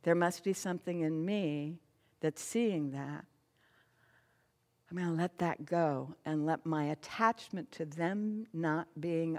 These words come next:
okay, I'm gonna let that go too. And I'm gonna accept their forgiveness for ever holding that idea.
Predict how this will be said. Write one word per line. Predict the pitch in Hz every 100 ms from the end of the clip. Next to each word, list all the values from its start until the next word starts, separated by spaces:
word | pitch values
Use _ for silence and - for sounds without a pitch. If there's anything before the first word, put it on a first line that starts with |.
| -
okay, | 151 165 - 196 156 135 127 - _ _ _ -
I'm | 147
gonna | 156
let | 165 -
that | 180 185 151
go | 147 139
too. | - - 151 135 151 _ _ _ _ _ _ _ _ _ _ _ _ _ _ _ _ _ _ _ _
And | - 156
I'm | 165
gonna | 170 165
accept | 156 - 180 -
their | 170 151
forgiveness | 160 151 165 165 139 131 - - -
for | - 156
ever | 147 165
holding | 160 175 165 160 147
that | 147 147
idea. | 147 139 147 139